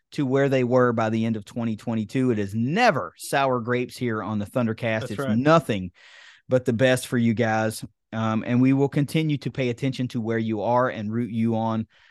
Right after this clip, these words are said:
Speaker 1: so long as you're not playing the Herd for three hours on a game day. And then after
Speaker 2: Yep.
Speaker 1: that, we'll root you right back on.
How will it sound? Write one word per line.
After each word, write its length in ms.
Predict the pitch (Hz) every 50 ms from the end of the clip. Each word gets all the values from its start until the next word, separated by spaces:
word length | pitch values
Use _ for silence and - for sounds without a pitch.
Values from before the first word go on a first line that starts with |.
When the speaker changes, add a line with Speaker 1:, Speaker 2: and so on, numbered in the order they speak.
| _ _ _
Speaker 1:
so 220 | - - 131 117
long 260 | 113 117 117 117 120
as 100 | 117 110
you're 100 | 120 117
not 240 | 110 113 113 - -
playing 420 | - 135 139 139 143 151 151 147 139
the 100 | 147 143
Herd 360 | 160 226 269 254 214 196 -
for 100 | - 165
three 300 | 156 - 175 185 226 247
hours 320 | 269 302 294 254 233 220
on 100 | 247 226
a 60 | 233 202
game 240 | 233 269 269 240
day. 240 | 185 180 170 170 180
And 100 | 175 165
then 80 | 165 165
after 260 | 165 170 160 - 165
Speaker 2:
Yep. 40 | 156
Speaker 1:
that, 220 | 160 160 156 -
we'll 160 | 135 143 131
root 200 | 123 127 131 127
you 80 | 135 123
right 200 | 120 117 113 -
back 220 | 113 110 107 -
on. 240 | 98 87 80 78 85